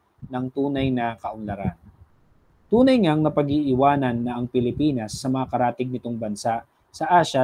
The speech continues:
tulad ng Japan, Korea, Malaysia at Thailand sa aspekto ng paggamit at pagtangkilik ng sariling wika. <coughs> Excuse me po. Ang mga bansang nabanggit ay may sariling wika na ginagamit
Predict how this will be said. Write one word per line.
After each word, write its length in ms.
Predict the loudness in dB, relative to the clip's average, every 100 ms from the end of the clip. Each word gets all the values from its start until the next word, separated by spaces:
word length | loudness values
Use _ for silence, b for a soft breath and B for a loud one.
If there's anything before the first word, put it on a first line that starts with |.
| 2
tulad 240 | 0 2
ng 160 | 0 0
Japan, 480 | -2 0 0 0
Korea, 400 | 0 0 2 2
Malaysia 480 | 0 0 -2 -2 -8 -10
at 160 | -14 -6
Thailand 400 | -2 -2 -2 -6 -12 _ _
sa 160 | -6
aspekto 480 | -4 0 -2 2 2
ng 160 | 2 2
paggamit 560 | 0 4 4 4 -2 -4
at 160 | -6 -2
pagtangkilik 800 | -4 0 -2 -2 -2 2 0 -2
ng 160 | -8
sariling 560 | -6 -4 -2 -2 -2 -4
wika. 400 | -6 -6 -6 -6 _ -18 -18 _ -20 -14 4
<coughs> 320 | 4 4 -10 _
Excuse 240 | -8 -6 -6
me 80 |
po. 160 | -8 -8 -10 B B B B -2
Ang 320 | 2 4 6
mga 240 | 6 6
bansang 400 | 6 4 4 0
nabanggit 480 | 2 2 2 2 2 -2 -16 -6
ay 160 | -2 0
may 80 | 0
sariling 400 | 2 2 2 2
wika 320 | 2 4 2
na 80 | 2
ginagamit 640 | 0 0 2 2 0 -4